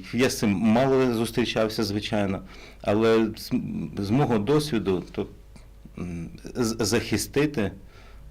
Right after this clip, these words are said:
е, тренують собак. Тренують і н-, не завжди, м, ну, той, хто готується, наприклад, на когось, е, вчинити якийсь напад, я думаю, що всі нього-,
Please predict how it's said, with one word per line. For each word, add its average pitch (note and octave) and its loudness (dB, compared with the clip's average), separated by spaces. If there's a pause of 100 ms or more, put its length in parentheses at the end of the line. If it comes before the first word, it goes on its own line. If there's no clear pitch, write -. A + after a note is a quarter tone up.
е, F#2+ 2
тренують A2 2 (180)
собак. E2+ -4 (460)
Тренують B2 0
і G#2+ 4 (580)
н-, A2+ 4
не A2+ 4
завжди, A2+ 4 (920)
м, F2 -10 (440)
ну, C#3+ 2 (140)
той, E3+ 2
хто E3 2
готується, B2 2
наприклад, A#2 -2
на A2+ 2
когось, A2 0
е, G#2+ 6
вчинити G#2+ 0
якийсь A2 0
напад, C3+ -2
я G#2+ 0
думаю, G#2+ 2
що G2+ 0 (440)
всі B2 -2
нього-, A2 2